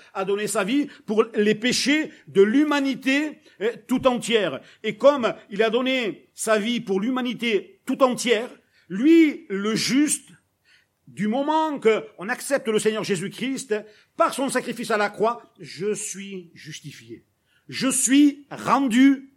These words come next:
juste. Ça, c'est une bonne nouvelle, hein. Tu es rendu juste, mon frère et ma sœur, par la foi. Amen. Pourquoi ? Être justifié,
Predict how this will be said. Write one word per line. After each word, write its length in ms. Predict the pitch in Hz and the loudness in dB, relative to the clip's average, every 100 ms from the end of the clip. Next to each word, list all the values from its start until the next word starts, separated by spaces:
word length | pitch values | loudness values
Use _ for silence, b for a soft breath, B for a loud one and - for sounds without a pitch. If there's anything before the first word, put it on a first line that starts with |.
| _ - | _ -12
juste. 580 | 123 - 262 - - - _ | -4 0 2 0 -4 -10 _
Ça, 140 | - 196 | -16 -14
c'est 120 | - | -8
une 100 | 156 | -4
bonne 140 | 147 | -2
nouvelle, 240 | 156 190 123 | 0 0 0
hein. 120 | 143 _ _ _ _ _ _ _ _ _ _ _ _ _ _ - | -6 _ _ _ _ _ _ _ _ _ _ _ _ _ _ -10
Tu 300 | 180 196 214 | -6 -2 0
es 200 | 233 233 | -2 -8
rendu 680 | 139 170 180 160 190 185 - | -6 -4 -2 -4 -6 -8 -12
juste, 440 | - 139 190 - | -14 -10 -10 -6
mon 220 | 160 156 147 | -4 -4 -4
frère 320 | 156 156 143 | -6 -6 -4
et 40 | |
ma 80 | 147 | -4
sœur, 220 | - 156 | -6 -10
par 220 | 160 131 | -10 -10
la 100 | 131 | -10
foi. 460 | 127 - 160 143 143 b b b | -12 -4 -2 -2 -4 b b b
Amen. 460 | 147 151 147 139 | -6 -4 -4 -4
Pourquoi ? 440 | 151 185 190 170 - B B | -6 0 2 2 -2 B B
Être 400 | 185 180 175 170 | -2 0 0 0
justifié, 840 | 175 196 - 196 165 185 226 254 | -2 -8 -8 -10 -8 -4 -2 -4